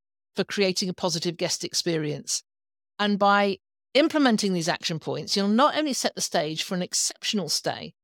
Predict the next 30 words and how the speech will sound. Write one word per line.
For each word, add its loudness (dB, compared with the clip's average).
but -4
also 2
increase 2
the -4
likelihood 0
of -10
positive -6
reviews 2
and 2
repeat 0
bookings. -6
Okay, 4
so 4
more, 6
for 4
more 8
on 6
the 2
first 2
ten 4
minutes 4
and 0
how 0
you 2
can 2
make 2
it -8
even 4
more -2
special, -2